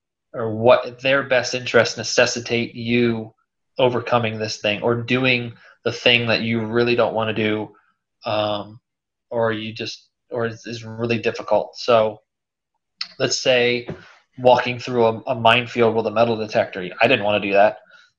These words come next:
Um, but my, my fellow Marines were, they needed me to do it. And so that's, and so I just, I never even hesitated. I just did it.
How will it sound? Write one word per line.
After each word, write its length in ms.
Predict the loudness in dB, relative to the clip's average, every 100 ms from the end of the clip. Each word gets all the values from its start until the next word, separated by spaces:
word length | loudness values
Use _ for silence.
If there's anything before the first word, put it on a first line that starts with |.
| _ _ -2
Um, 460 | 0 0 -2 -4 2
but 340 | 4 2 0
my, 560 | 0 2 2 -2 -8 -14 _ _ _ -2
my 120 | 2
fellow 280 | 4 4 4
Marines 460 | -2 -2 -6 -12 -4
were, 500 | 0 2 2 -2 0
they 120 | 0
needed 220 | 2 -2
me 80 | -6
to 60 | -8
do 180 | -6 -4
it. 120 | -6 _ _ _ _ _ _ -14
And 200 | -14 -8
so 240 | -2 0
that's, 380 | 4 4 2 -12 -16 -14
and 160 | -14 -8
so 140 | 0
I 160 | 2 2
just, 280 | -4 -14 _ _ -8
I 60 | -4
never 240 | 0 0
even 160 | -2 -6
hesitated. 520 | -6 -6 -4 -6 -4
I 60 | -6
just 240 | -8 -10
did 180 | -6 -4
it. 140 | -6